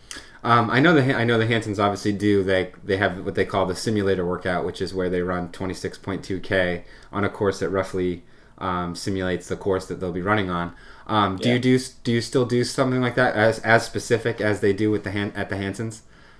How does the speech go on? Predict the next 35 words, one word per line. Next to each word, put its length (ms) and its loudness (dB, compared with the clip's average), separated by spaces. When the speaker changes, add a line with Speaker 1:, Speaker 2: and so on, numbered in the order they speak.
Speaker 2:
Not 220 4
as 160 6
specifically. 720 -4
Like, 180 0
um, 480 -2
we'll 160 6
do, 240 4
like, 240 2
fifteen 340 -2
to 60 -2
eighteen 360 -6
mile 340 -6
tempo 240 -4
runs, 380 -2
and 220 -4
now 200 2
with 140 2
my 100 0
new 140 0
coach, 240 0
it's 80 -10
gonna 160 0
be 140 4
a 60 4
kind 240 -2
of 80 2
a 20 -16
broken 340 2
up 200 0
tempo 260 0
run 260 2
where 280 4
Speaker 1:
Mm-hmm. 180 -6
Speaker 2:
run, 400 2
like, 220 0